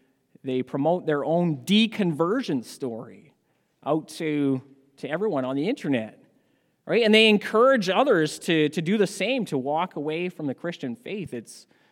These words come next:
it's really quite shocking. And Christ says these temptations to sin, they are sure to come in this world. And why is that?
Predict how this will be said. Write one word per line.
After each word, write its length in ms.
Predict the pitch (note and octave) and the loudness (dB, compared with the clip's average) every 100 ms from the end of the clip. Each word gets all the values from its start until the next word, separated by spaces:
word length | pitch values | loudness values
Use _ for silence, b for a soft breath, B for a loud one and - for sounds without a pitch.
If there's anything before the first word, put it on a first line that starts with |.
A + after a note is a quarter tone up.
| _ _ | _ _
it's 100 | - | -10
really 160 | F#3+ | -8
quite 320 | - - B2 - | -6 -2 -4 -4
shocking. 640 | - D3 D#3 - A2 - _ _ _ _ _ _ _ _ _ _ b b b | -4 -2 -4 -8 -12 -14 _ _ _ _ _ _ _ _ _ _ b b b
And 100 | - | -6
Christ 300 | D3 B3 F4+ | 2 4 4
says 420 | - F3 F3+ C#4+ - | 6 8 8 6 4
these 480 | F#3 E3+ D#3+ - - - _ | 6 6 4 -2 -14 -20 _
temptations 640 | - D#3+ - D#3 G3 A3+ G#3 | -6 -4 2 2 2 -2 -4
to 100 | D#3 | -6
sin, 320 | - C#3+ G#3+ | -2 0 2
they 140 | F#3 | 2
are 180 | D3+ D3+ | 4 2
sure 340 | - - C3+ | -2 -4 -2
to 120 | D#3+ - | -4 -8
come 540 | - C#3 D3+ A#3+ C4 - b b b b b | -6 -2 0 0 -2 -6 b b b b b
in 140 | C3+ C#3 | -4 -2
this 260 | C#3+ - | -2 -2
world. 480 | C3 C3+ G3+ C#4+ C4 - - b b b b b _ _ _ - | 0 4 6 4 2 -6 -20 b b b b b _ _ _ -12
And 80 | D#3+ | -6
why 200 | A3+ B3+ | 0 2
is 220 | B3 - | 2 2
that? 360 | C#3+ A2+ - | 2 0 -8